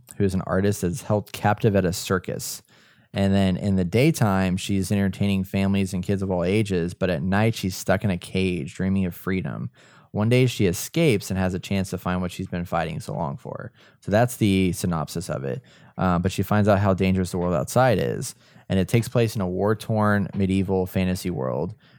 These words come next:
that sees Abby surrounded by ravaged, uh, starving citizens and hunted by the relentless cutthroat Tonda. Um, so really weird, interesting kind of, like, you know, background.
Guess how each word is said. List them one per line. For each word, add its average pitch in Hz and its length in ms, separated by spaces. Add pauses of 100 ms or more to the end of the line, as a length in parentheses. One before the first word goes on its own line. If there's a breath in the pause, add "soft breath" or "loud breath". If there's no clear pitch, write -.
(160 soft breath)
that 87 180
sees 92 420 (100)
Abby 98 360
surrounded 95 500
by 90 240
ravaged, 95 840 (540)
uh, 95 220
starving 98 400
citizens 135 680
and 101 240
hunted 104 540
by 98 140
the 92 100
relentless 104 800
cutthroat 95 560 (380 soft breath)
Tonda. - 580 (640 loud breath)
Um, 90 600
so 95 320
really 139 220
weird, 104 520
interesting 95 600
kind 98 220
of, 87 440 (480)
like, 82 260 (340)
you 92 100
know, 73 240 (480)
background. 104 600